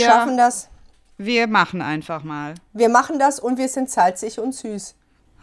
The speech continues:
Speaker 2: Richtig, die sind wir.
Speaker 1: Die sind wir. Tanja, ich hab mir gedacht, ich hab ein Öl mitgebracht.
Speaker 2: Oh, jetzt bin ich gespannt.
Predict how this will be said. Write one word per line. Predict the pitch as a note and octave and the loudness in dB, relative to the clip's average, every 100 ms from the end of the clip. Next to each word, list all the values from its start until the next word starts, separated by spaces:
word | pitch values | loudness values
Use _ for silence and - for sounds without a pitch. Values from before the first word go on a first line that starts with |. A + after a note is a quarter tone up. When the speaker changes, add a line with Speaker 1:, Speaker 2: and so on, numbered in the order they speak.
| - | -2
Speaker 2:
Richtig, | F4 - G3+ E3 - | 0 0 0 0 -2
die | D3+ | -4
sind | C#3+ G3 A#3 | 0 2 2
wir. | F3+ D3+ D3+ - _ _ _ _ _ _ _ - | 0 -4 -6 -12 _ _ _ _ _ _ _ -12
Speaker 1:
Die | A#3 | -8
sind | - A#3 G3 | -4 -2 -2
wir. | E3+ - _ _ _ _ _ _ _ _ _ | -4 -6 _ _ _ _ _ _ _ _ _
Tanja, | A#3+ C#4+ F#4+ D#4+ | 2 4 2 2
ich | C#4+ | 0
hab | B3+ | -2
mir | A3+ | -2
gedacht, | G3 D#3+ G#3+ - - _ _ _ - - _ _ _ _ _ _ _ _ _ _ _ _ _ _ _ _ _ _ _ _ _ _ _ | -2 0 0 -2 -16 _ _ _ -18 -18 _ _ _ _ _ _ _ _ _ _ _ _ _ _ _ _ _ _ _ _ _ _ _
ich | F#3+ F#3+ | -6 -2
hab | E3+ | 0
ein | F#3 | 2
Öl | F3+ E3+ | 2 2
mitgebracht. | E3 D#3 F3 - D#3 D#3+ - - _ _ _ _ _ _ _ - | 0 -2 -6 -2 -2 -2 -10 -20 _ _ _ _ _ _ _ 0
Speaker 2:
Oh, | C#3 | 0
jetzt | C3 - | 0 -2
bin | D3+ | -4
ich | D3 - | -4 -4
gespannt. | D3+ - D3 C3+ C3 | -8 -4 0 2 0